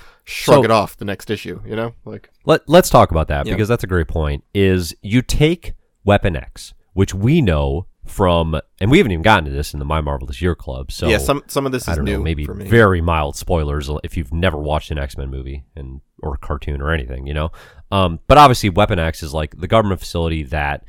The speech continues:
Speaker 2: experimented on Wolverine, that used him as their weapon, literally Weapon X, right? Um, before he broke out. So in the Ultimate Universe,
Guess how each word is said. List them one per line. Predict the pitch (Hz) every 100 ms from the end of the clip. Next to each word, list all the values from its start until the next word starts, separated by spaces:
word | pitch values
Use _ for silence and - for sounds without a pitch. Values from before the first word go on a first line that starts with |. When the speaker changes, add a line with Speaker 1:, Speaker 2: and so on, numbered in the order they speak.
| _ -
Speaker 2:
experimented | - - 127 120 113
on | 107 104
Wolverine, | 98 90 92 95 92 95
that | 82 82 92
used | 131 123 -
him | - 95 87 80 - _ _ -
as | 92 85 85 73
their | 73 87
weapon, | 82 85 - 69 98 -
literally | 80 71 76 87
Weapon | 73 76 95
X, | 71 71 - - - -
right? | - 80 98 - - - -
Um, | 90 87 80 80 - - -
before | 131 - 120 107
he | 107
broke | 85 82 -
out. | 67 - -
So | -
in | 107
the |
Ultimate | 131 208 - 104
Universe, | 85 82 76 80 -